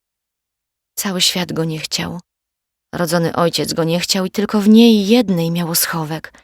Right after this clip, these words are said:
Tylko ona jedna na całym świecie mogła mu poradzić, żeby się na życie wydostało.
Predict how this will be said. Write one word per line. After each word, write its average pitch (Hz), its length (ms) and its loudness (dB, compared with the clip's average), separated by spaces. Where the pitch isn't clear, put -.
Tylko - 240 -2
ona 240 200 4
jedna 233 280 2
na 202 100 -2
całym 226 320 0
świecie - 380 0
mogła 214 240 2
mu 220 100 4
poradzić, 214 600 0
żeby 214 220 4
się 240 120 6
na 233 140 10
życie 214 300 4
wydostało. 165 640 -2